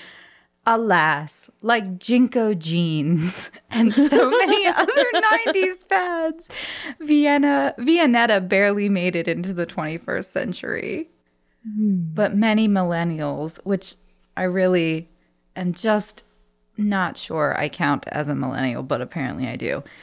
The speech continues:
Speaker 1: So many millennials never forgot the luxury of cracking through each thin chocolate layer of a Viennetta slice, and they'll surely cherish the chance to experience it again.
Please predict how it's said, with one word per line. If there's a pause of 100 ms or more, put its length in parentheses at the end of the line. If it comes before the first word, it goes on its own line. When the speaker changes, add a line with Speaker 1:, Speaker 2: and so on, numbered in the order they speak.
(220)
Speaker 1:
So
many
millennials
never
forgot
the
luxury
of
cracking
through
each
thin
chocolate
layer
of
a
Viennetta
slice,
and
they'll
surely
cherish
the
chance
to
experience
it
again.